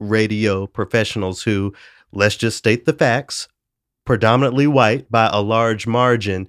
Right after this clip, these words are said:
talking about, "Oh, all of the movement we're doing, and, oh, this is what has to be done in the meantime," and X, Y, and Z.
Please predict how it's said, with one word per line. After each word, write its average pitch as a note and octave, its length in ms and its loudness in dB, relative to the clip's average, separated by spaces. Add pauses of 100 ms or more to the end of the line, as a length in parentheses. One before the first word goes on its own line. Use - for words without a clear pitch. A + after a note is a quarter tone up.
(280)
talking B2 420 2
about, G#2 360 0
"Oh, C3+ 220 6
all C3 320 4
of A#2 120 -4
the A#2+ 60 4
movement B2+ 460 4
we're G#2+ 140 0
doing, G2+ 420 -2
and, G2+ 160 -4
oh, G#2+ 160 0
this B2+ 240 -2
is A#2+ 160 0
what A#2+ 240 4 (280)
has C3 200 0
to C#3 80 0
be B2 140 0
done A#2+ 280 6
in A2+ 120 0
the A#2 80 0
meantime," A#2+ 720 0
and G#2+ 100 -4
X, A#2+ 200 -4
Y, A2 260 0
and F#2+ 140 -8
Z. G#2+ 280 -4